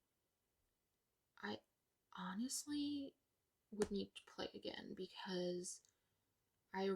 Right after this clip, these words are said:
remember the game, but not really enough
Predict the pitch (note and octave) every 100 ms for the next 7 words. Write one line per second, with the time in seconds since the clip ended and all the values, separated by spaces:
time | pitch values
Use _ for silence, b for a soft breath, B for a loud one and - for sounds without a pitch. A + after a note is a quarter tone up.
0 | F#3+ F3+ F3+ F3 F3 F3 F3 F#3+ A#3 B3
1 | C#4+ D4 D4 _ _ - C4+ - - C4+
2 | C#4+ D4 D4+ D4 G#3+ - F3+ F3 F3 E3+
3 | - - - - _ _ _ _ _ _
4 | _ _ _ - F#3+ F3 - G#3 A#3+ G4
5 | G4+ E4+ A3+ G#3 A#3+ -